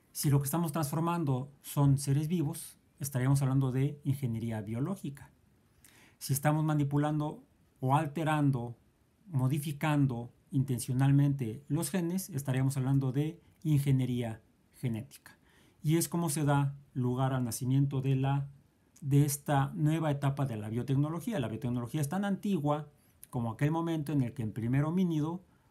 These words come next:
manipuló algún ser vivo, accidental o intencionalmente,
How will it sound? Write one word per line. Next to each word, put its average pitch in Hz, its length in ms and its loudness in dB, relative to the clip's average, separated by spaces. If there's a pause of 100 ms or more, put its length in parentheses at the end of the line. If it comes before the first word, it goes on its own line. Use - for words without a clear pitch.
manipuló 135 880 4 (100)
algún 113 320 -4
ser 135 200 -8
vivo, - 200 -18 (1400)
accidental 123 840 -2
o 135 100 -2
intencionalmente, 135 800 -6